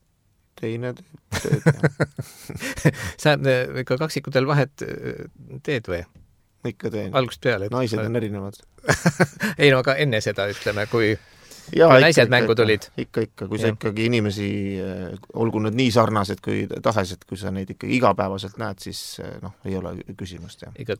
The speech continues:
Speaker 2: kaklesite ka omavahel või?
Speaker 1: No meie vanusevahe on, eh, umbes just selline, et, eh, ma olin siis, eh, kusagil seal,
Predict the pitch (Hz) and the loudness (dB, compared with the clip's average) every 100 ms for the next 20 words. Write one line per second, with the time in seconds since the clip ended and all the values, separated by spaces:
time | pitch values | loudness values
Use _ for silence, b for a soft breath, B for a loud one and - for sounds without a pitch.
0 | 139 - 101 98 - 107 123 95 92 90 | -6 -4 -6 -6 -8 -6 -4 -4 -6 -8
1 | 87 92 _ _ B B B B B B | -10 -14 _ _ B B B B B B
2 | B B 147 196 196 196 202 139 147 185 | B B -2 2 4 6 4 2 0 2
3 | 147 131 131 131 127 127 127 123 120 127 | 0 0 -2 -2 -2 0 0 0 0 -2
4 | 131 120 - 123 - 147 123 104 98 _ | -4 -6 -6 -6 -2 0 0 0 -2 _
5 | - 107 101 104 107 120 113 107 117 104 | -8 -6 -4 -6 -2 0 2 -2 -4 -6
6 | - - - - 113 113 107 110 110 104 | -8 -16 -16 -10 -8 -6 -6 -4 -4 -4
7 | 104 110 | -6 -6